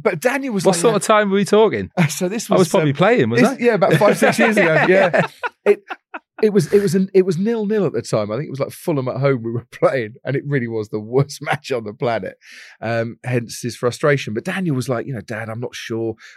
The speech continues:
Speaker 1: West Ham, they don't always win." I'm like, "Bear with it, 'cause when the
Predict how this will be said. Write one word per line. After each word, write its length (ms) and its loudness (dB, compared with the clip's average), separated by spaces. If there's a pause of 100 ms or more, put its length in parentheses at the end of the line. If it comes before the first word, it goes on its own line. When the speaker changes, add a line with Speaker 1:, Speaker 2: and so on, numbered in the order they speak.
(100)
Speaker 1:
West 240 -10
Ham, 240 -6
they 80 -6
don't 240 -4
always 260 -8
win." 140 -4
I'm 100 -8
like, 160 -4 (420)
"Bear 200 2
with 180 -2
it, 200 -8 (320)
'cause 180 -8
when 180 -6
the 120 -6